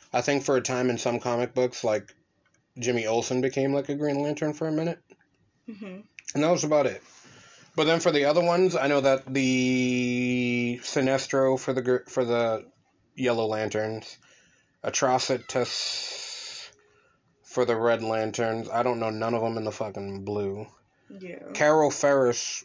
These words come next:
Speaker 1: became one in, uh, like, the Violet, whatever. Either way. Either way. That's not the point of this episode. Point of this episode is to talk about a,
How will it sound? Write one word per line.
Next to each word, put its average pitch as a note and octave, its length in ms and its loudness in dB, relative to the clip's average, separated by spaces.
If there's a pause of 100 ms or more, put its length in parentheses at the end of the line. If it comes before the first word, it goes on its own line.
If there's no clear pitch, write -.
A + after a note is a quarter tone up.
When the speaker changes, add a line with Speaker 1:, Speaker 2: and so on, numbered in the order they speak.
Speaker 1:
became A#2 480 -2
one A2+ 220 0
in, G#2+ 120 -4
uh, G#2 320 -6 (1200)
like, A#2 220 -4
the A2+ 60 -2
Violet, G#2 380 0
whatever. G2+ 320 -4 (300)
Either F3+ 200 6
way. F#2+ 180 -2 (2500)
Either B2 220 2
way. F2+ 200 -6 (420)
That's A#2+ 200 -4
not G#2 120 -6
the - 60 -16
point G2 240 -8
of F#2 60 -12
this F#2+ 180 -12
episode. - 380 -16 (460)
Point B3 160 6
of B3+ 60 4
this G3+ 160 2
episode D#3 420 0
is C3+ 120 0
to C3 80 -10
talk C3+ 280 -2
about C3 300 0 (140)
a, A#2+ 520 0